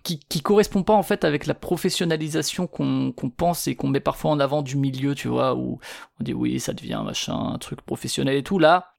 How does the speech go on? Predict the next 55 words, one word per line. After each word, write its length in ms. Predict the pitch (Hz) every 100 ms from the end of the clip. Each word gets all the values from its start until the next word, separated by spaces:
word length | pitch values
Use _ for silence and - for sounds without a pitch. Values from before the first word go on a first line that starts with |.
| -
il 40 |
y 20 |
avait 100 | 143
un 80 | 156
truc 200 | 151 190
passion, 640 | - 165 - - 160 180 -
hobby, 600 | 165 151 143 175 180 170
un 80 | 131
peu 340 | - 151 147
à 60 | 139
côté. 560 | 156 147 160 160 175 _
Et, 180 | 135 127
euh, 160 | 127 127
je 60 |
trouve 160 | - 170
que 80 | 151
le 120 | 131
lieu 120 | 139
correspond 380 | 160 135 123 -
bien 220 | 135 160
un 60 | 147
peu 120 | 160
à 60 | 147
cette 240 | 147 -
image-là 800 | 143 139 131 139 139 147 151 143
et, 280 | 131 120 -
et 80 | 214
l'ambiance 360 | - 131 147 143
que 100 | 139
ça 160 | -
crée, 300 | 131 - 143 139
euh, 100 | 131 127 -
correspondait 480 | 139 127 - 139 143
un 80 |
petit 160 | 139 -
peu 120 | -
à 60 | 131
ça. 140 | -
Et 20 | 156
moi, 140 | 135
je 80 | 123
sais 140 | 143
que 60 | -
c'est 80 | 127
aussi 180 | -
une 80 | 139
ambiance 300 | 131 127 143
que 80 | -
j'aime 200 | 127 127
bien 360 | 123 131 139 139
un 140 | 127
peu 120 | 120 139
plus 300 | - 160 -
que, 100 | 135
euh, 240 | 123 127